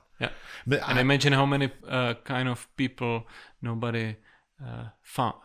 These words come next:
Speaker 2: Oh,
Speaker 1: found,
Speaker 2: like
Speaker 1: no?
Speaker 2: Henry Darger. He's one of my favorite artists. Do you know Henry Darger? He's a, he's a illustrator-ish kind of guy, but he's a, he's a,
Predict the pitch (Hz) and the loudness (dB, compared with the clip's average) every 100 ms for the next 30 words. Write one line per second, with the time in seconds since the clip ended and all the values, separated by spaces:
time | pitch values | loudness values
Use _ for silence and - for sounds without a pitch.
0 | - - 131 131 131 127 - 139 131 117 | -12 -4 0 2 4 2 2 0 0 2
1 | 123 156 147 117 110 110 92 80 69 - | 2 4 4 4 2 2 0 -6 -8 -10
2 | 98 107 98 101 113 95 - - 92 101 | -4 -2 -2 -2 -2 -2 -6 -4 -2 0
3 | 92 82 76 82 76 - - - 98 120 | 0 -2 -2 -4 -6 -8 -8 -4 0 2
4 | 135 131 131 135 143 170 170 - - - | 2 2 2 2 0 -2 -4 -10 -20 -20
5 | - - _ 104 104 - - 110 92 85 | -20 -20 _ -2 -2 -4 -6 -4 0 0
6 | 82 78 80 - 76 - 120 113 - - | 0 -6 -10 -14 -8 -2 0 2 -2 -4
7 | - 87 85 85 80 78 - 87 - - | -2 0 0 0 -2 -2 -2 -2 0 -2
8 | 87 82 85 80 - - - 98 120 107 | -2 0 0 0 -4 -12 -2 0 2 0
9 | 110 107 95 | 0 0 0